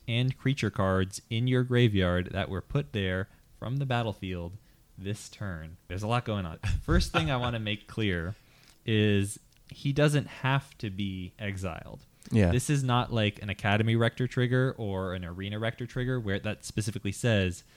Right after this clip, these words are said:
Speaker 1: when it dies, you may exile it. If you do, then you get the cool thing. It's like, no, this is what's going to happen. And if you pull a switcheroo and suddenly Gerard is, like, back on the battlefield wearing a Nim Death Mantle,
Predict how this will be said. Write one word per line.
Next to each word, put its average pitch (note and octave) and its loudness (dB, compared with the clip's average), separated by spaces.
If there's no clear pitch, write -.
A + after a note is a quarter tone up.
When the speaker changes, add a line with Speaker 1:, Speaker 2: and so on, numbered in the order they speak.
Speaker 1:
when A2+ 2
it A2+ 0
dies, G2+ 4
you G#2+ -2
may G2+ 2
exile G2 0
it. G2 -2
If A#2+ -4
you G#2+ 0
do, G#2 2
then G#2 0
you G2+ 0
get F#2 0
the G2+ -6
cool F#2 -2
thing. F2+ -4
It's G2 -6
like, G#2 2
no, A2+ 6
this C3+ 6
is B2 4
what's A#2 4
going A2 2
to G2 2
happen. G#2 2
And G#2+ -4
if G#2 -2
you G2+ -2
pull A#2 0
a - 2
switcheroo A2+ -4
and G2 -10
suddenly G#2 0
Gerard G2+ 2
is, F#2+ -2
like, F#2 -2
back G2 -2
on G2 -2
the G2 -4
battlefield F#2+ 0
wearing F#2+ 2
a F2+ -2
Nim F#2 -2
Death F#2+ 0
Mantle, C3 0